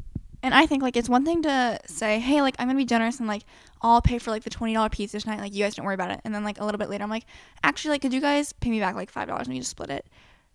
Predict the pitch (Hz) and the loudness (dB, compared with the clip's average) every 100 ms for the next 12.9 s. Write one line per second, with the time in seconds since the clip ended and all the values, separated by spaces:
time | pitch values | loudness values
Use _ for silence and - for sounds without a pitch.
0 | _ 226 277 359 381 311 277 254 226 226 | _ 0 2 4 2 0 0 4 6 6
1 | 226 220 208 190 - - 123 - - - | 6 4 2 -2 -4 -6 -4 -2 -2 -4
2 | - - - - 254 262 262 277 269 - | -10 -6 -6 -4 -6 -6 -6 -8 -8 -8
3 | 277 - - 269 - - - - - 127 | -10 -8 -8 -6 -8 -8 -12 -8 -8 -6
4 | 135 131 - - - - - 415 415 - | -8 -8 -8 -10 -12 -12 -16 -20 -14 -12
5 | - - - - - 220 - - - 269 | -8 -10 -12 -12 -4 -4 -4 -8 -8 -8
6 | 269 - - - _ _ - _ _ _ | -6 -10 -10 -18 _ _ -20 _ _ _
7 | _ _ - - - 220 214 214 214 240 | _ _ -16 -6 2 4 6 4 2 0
8 | - _ _ _ _ _ _ _ _ _ | -8 _ _ _ _ _ _ _ _ _
9 | - 254 202 240 - 277 269 214 - 190 | 0 2 2 -2 2 2 2 0 -2 -4
10 | - - - 208 247 247 214 - - - | -6 -8 0 2 2 2 -4 -2 -2 -2
11 | - - - 110 110 69 - - - - | -8 -16 -8 -4 -4 -4 -6 -8 -16 -10
12 | 101 - 165 - - 76 - - 262 | -8 -6 -10 -12 -10 -8 -8 -8 -12